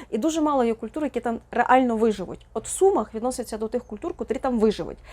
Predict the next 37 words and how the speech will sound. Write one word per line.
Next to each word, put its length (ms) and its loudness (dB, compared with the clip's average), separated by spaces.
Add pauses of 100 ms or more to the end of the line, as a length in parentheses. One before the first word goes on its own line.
(280)
Я 80 6
проїхалася 600 2
спеціально 600 0
по, 220 0 (720)
е, 380 8
своєму 280 2
населеному 480 -4
пункту, 320 -4
зараз 240 0
в 20 -16
якому 260 -6
я 140 0
живу, 220 -2
подивилася, 520 0
як 220 0
люди 160 2
використовують 720 -2
сумах, 300 -4 (420)
де 160 8
вони 220 2
його 180 -2
садять, 420 0
і 60 -2
зрозуміла, 440 0
що 140 -6
пройти 280 -2
мимо 240 2
нього 200 0
я 80 0
просто 300 -2
не 100 -2
можу, 240 2
зобов'язана 480 0
вам 140 0
розказати. 540 -2 (600)
Власне, 500 4 (140)
з 200 -2